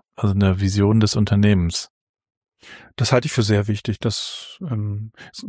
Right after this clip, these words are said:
Speaker 2: kann eine Vision sein, das ist ja schon ein sehr großes und emotionales Bild. Es kann auch ein Zielbild erstmal sein, wo geht's hin,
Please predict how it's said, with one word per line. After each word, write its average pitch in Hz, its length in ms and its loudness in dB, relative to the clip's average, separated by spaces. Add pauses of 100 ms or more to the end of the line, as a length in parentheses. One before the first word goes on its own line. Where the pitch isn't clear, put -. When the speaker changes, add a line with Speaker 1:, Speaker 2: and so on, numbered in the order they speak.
(160)
Speaker 2:
kann 117 160 2
eine 110 100 4
Vision 117 400 4
sein, 143 220 4
das 131 160 -2
ist - 120 -8
ja 113 60 -2
schon 113 180 0
ein 104 40 2
sehr 107 140 0
großes 120 600 2
und 107 100 -2
emotionales 120 680 2
Bild. 117 160 0
Es - 80 -6
kann 113 140 0
auch 107 80 2
ein 110 120 -2
Zielbild 131 480 0
erstmal 107 300 -4
sein, 101 280 2
wo 104 120 0
geht's 107 240 -2
hin, 110 260 2